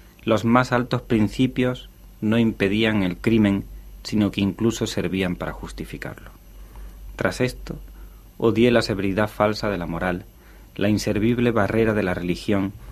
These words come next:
la hipócrita cobardía de la llamada opinión pública. Tanto más cuanto,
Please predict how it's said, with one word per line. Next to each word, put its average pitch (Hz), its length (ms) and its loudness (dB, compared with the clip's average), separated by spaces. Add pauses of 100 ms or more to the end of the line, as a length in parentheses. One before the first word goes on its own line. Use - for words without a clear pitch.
(280)
la 104 120 2
hipócrita 127 640 2
cobardía 110 640 2
de 113 80 2
la 104 80 4
llamada 101 400 2
opinión 92 400 0
pública. 82 500 -8 (1080)
Tanto 135 340 6
más 135 240 2
cuanto, 101 540 2